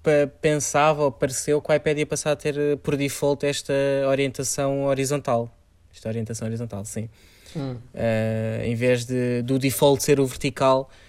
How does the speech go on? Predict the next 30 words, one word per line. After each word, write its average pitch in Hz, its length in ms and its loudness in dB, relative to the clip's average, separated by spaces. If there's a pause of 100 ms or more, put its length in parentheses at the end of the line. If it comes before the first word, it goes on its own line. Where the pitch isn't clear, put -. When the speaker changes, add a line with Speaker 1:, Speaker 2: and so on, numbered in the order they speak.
(300)
Speaker 1:
com, 135 160 -2
como 135 180 -2
estávamos 131 340 -2
a 139 60 -4
falar. 123 220 0
Mas 143 140 0
acho 202 140 2
que - 60 -8
foi 190 120 2
muito, 180 200 0
foi 165 140 -2
muito, 156 480 -4
foi 143 140 -4
muito 139 160 -2
ao 143 80 0
início, 110 300 -4
tanto 120 240 -2
que - 80 -8
se - 80 -8
viu 127 120 -2
agora 123 260 0
que - 340 -14
não 117 120 0
aconteceu. - 460 -6 (220)
<laughs> - 220 -20
Por - 100 -6
Speaker 2:
Sim. 143 340 -2 (160)
Speaker 1:
isso. - 260 -8 (420)
Speaker 2:
Não, 139 200 -10 (220)
eh, 123 500 -6